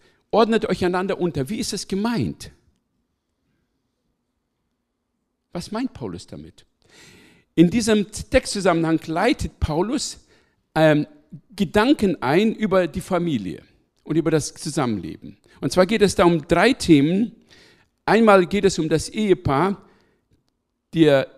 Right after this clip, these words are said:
die Ehefrau soll sich dem Ehemann unterordnen, die Kinder sollen sich den Eltern unterordnen und der Sklave soll dem Herrn sich unterordnen. Das ist hier gemeint.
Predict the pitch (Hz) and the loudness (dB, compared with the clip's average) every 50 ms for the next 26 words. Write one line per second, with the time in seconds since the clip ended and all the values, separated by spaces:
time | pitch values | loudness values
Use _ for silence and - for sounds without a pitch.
0 | _ _ _ _ _ _ _ 175 160 - 214 226 233 220 - - 208 165 175 156 | _ _ _ _ _ _ _ -2 -2 0 0 2 2 2 2 4 2 2 4 2
1 | 165 170 160 165 160 - - 165 151 151 - - 160 156 170 170 170 185 190 196 | 0 0 0 -2 -4 -4 -4 -4 -4 -4 -2 2 4 6 6 4 2 0 -2 -2
2 | 185 190 196 - 185 - 127 165 180 190 208 208 233 262 247 190 - _ _ _ | -2 -4 -4 -4 -6 -4 -4 -4 -4 -2 -2 -2 -2 -2 -4 -4 -8 _ _ _
3 | _ _ _ _ _ _ _ _ _ _ _ _ _ _ _ _ _ _ _ _ | _ _ _ _ _ _ _ _ _ _ _ _ _ _ _ _ _ _ _ _
4 | _ _ _ _ _ _ _ _ - 135 - - - 202 208 196 175 147 165 160 | _ _ _ _ _ _ _ _ -6 -6 -4 -2 -2 0 2 2 2 2 2 0
5 | 156 147 139 123 - - 139 - - - 156 180 180 185 175 175 160 156 156 160 | 0 0 -2 -6 -6 -6 -6 -6 -2 -2 -2 0 0 0 0 0 0 0 0 -2
6 | 151 - - 143 151 151 165 156 151 151 - - - 135 135 - - - - - | -4 -2 0 0 0 0 0 0 0 0 -2 -2 -2 -2 -2 -4 -6 -12 -10 -6
7 | - 120 117 - - - 139 120 120 131 135 139 135 127 135 123 123 123 113 _ | -6 -6 -6 -8 -10 -8 -6 -6 -6 -6 -6 -6 -8 -6 -6 -8 -8 -8 -12 _
8 | _ _ _ _ _ _ _ _ _ _ _ _ _ _ - 120 123 110 113 107 | _ _ _ _ _ _ _ _ _ _ _ _ _ _ -6 -6 -4 -4 -6 -6
9 | 120 113 95 92 90 82 82 - - 98 - 95 87 - 95 - - 76 67 - | -8 -8 -8 -8 -8 -10 -12 -16 -18 -16 -14 -14 -16 -16 -16 -18 -16 -18 -18 -18
10 | - - 85 - _ _ _ - 143 147 143 - - - 113 - - - 117 104 | -20 -20 -20 -20 _ _ _ -6 -6 -6 -6 -8 -10 -12 -14 -16 -12 -12 -12 -12
11 | - 107 107 104 95 - - - - _ - | -10 -12 -12 -14 -14 -16 -20 -20 -20 _ -20